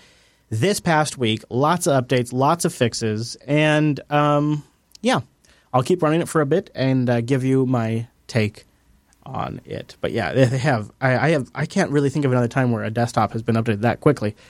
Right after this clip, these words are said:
So there you go. A-, and, uh, interesting. Bit of a dichotomy here, which I find to be, uh, perfectly exemplifies the Linux desktop experience.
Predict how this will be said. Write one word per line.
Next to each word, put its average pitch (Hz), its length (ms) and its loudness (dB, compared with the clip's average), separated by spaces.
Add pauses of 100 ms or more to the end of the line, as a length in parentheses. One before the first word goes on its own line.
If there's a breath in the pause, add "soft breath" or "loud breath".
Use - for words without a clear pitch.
(240 soft breath)
So - 240 -8
there 110 120 0
you 113 80 2
go. 185 200 -6 (400 soft breath)
A-, 170 60 2 (160)
and, 202 140 2
uh, - 40 -4
interesting. 220 680 0 (960)
Bit 202 120 2
of 220 120 2
a 214 40 0
dichotomy 180 580 2
here, 131 180 4
which 127 160 2
I 135 100 4
find 143 320 2
to 135 60 2
be, 127 320 2
uh, 120 160 2
perfectly 185 680 0
exemplifies 135 800 0
the 131 80 -4
Linux 127 260 2
desktop 120 420 0
experience. 113 540 -2